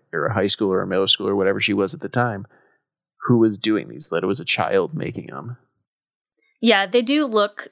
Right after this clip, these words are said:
Speaker 2: drawn. They don't look like they were created with, you know, software. They look like somebody went and drew it, and then it was just, like, on the screen. And they use those same colors as everything else on the show, a lot of pinks and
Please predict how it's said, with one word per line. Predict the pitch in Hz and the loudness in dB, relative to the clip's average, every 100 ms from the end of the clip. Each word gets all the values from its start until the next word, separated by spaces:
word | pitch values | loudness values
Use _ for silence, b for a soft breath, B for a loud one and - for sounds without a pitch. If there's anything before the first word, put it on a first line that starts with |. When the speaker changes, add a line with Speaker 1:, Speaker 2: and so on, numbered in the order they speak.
| 196 | -8
Speaker 2:
drawn. | - 190 185 156 156 165 180 - | -4 2 4 2 -2 -8 -10 -2
They | 214 | 2
don't | 214 220 220 | 2 2 -2
look | 202 196 190 | -2 -2 -4
like | 196 190 | -8 -4
they | 202 190 | 0 2
were | 180 180 | 4 2
created | 175 202 185 180 180 180 180 185 b b b b _ 381 | 0 -2 2 2 2 0 -2 -6 b b b b _ -2
with, | 190 175 180 - - - | 4 4 2 -2 -14 -10
you | 196 | -6
know, | 185 165 165 170 - | -2 -2 -4 -10 -4
software. | - - 185 175 - 233 | -2 4 4 2 -2 -4
They | - 180 | 0 0
look | 190 185 | -2 0
like | 185 180 - - | 0 0 -6 -6
somebody | - 202 196 202 | 0 2 2 2
went | 202 196 208 | 2 2 2
and | 226 240 | 2 2
drew | 202 196 196 | 2 0 2
it, | 190 190 190 - | 4 4 2 0
and | 185 180 | -4 -2
then | 175 | -4
it | 175 175 | -4 -4
was | 185 175 | -4 -2
just, | 170 - | -4 -2
like, | 170 190 - | 0 0 -2
on | 170 | -4
the | 170 | -4
screen. | - 311 262 165 185 b b b b | -2 0 -2 -4 -10 b b b b
And | 196 185 185 | 2 4 2
they | 196 | 0
use | 208 220 214 | 0 0 0
those | 214 202 | 0 2
same | 208 190 | 2 0
colors | 196 190 185 185 180 | 0 2 2 -2 -2
as | 185 175 - _ _ _ _ - | -4 -6 -14 _ _ _ _ 0
everything | 196 185 185 190 | 0 2 -2 0
else | 185 175 185 | 2 2 0
on | 175 | -4
the | |
show, | 175 185 170 165 | -2 2 4 4
a | |
lot | 175 170 | 0 -2
of | - | -6
pinks | 233 185 180 - 185 | -4 -4 -2 -2 -2
and | 165 170 | -2 -6